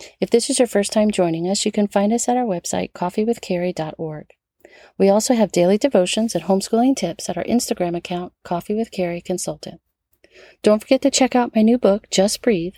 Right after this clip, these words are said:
and Take a Sip of Coffee, Homeschool in Step with God. If you heard something you liked, then share our podcast with a friend who might need a little encouragement from God's Word this week. Or share it with a homeschooling friend who's in need of a fresh start this twenty twenty-one.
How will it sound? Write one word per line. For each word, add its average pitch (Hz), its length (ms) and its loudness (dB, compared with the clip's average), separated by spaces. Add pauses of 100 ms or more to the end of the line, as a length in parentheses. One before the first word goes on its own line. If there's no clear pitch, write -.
and 175 120 -4
Take 185 160 -2
a 180 40 0
Sip - 220 0
of 202 120 -6
Coffee, - 440 -6 (300)
Homeschool 185 420 2
in 185 80 -4
Step - 280 -6
with 180 120 -8
God. - 280 -10 (1400)
If 208 160 0
you 190 60 4
heard 196 180 2
something 226 340 2
you 311 120 4
liked, 226 340 0 (260)
then 214 140 4
share 247 220 2
our 269 80 2
podcast 220 540 -2
with 226 120 -4
a 226 60 0
friend 214 400 -2
who 202 100 -4
might 214 240 0
need 220 140 0
a 202 60 2
little 220 280 2
encouragement 190 680 0
from - 160 -6
God's 170 340 -6
Word 170 220 -8
this - 240 -10
week. - 300 -14 (560)
Or 233 60 2
share 330 260 2
it - 80 -6
with 311 140 -4
a 262 60 4
homeschooling 240 520 2
friend 170 340 -2 (240)
who's 202 160 2
in 185 160 4
need 196 300 2
of - 100 -12
a 151 60 -10
fresh - 380 -4
start 160 400 -8
this 165 160 -6
twenty 160 300 -8
twenty-one. 165 560 -12